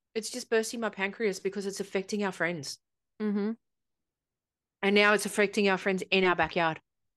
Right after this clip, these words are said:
Speaker 1: You know, we're
Speaker 2: And I
Speaker 1: so isolated down here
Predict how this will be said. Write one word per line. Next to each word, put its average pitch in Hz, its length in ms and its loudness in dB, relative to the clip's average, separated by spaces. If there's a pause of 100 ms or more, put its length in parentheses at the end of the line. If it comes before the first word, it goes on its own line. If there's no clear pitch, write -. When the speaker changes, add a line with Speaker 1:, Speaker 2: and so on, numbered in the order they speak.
(1700)
Speaker 1:
You 185 80 -2
know, 196 340 0
we're 202 120 6
Speaker 2:
And 240 80 10
I 233 80 8
Speaker 1:
so 226 380 0
isolated 190 640 -2
down 165 200 -2
here 160 440 -2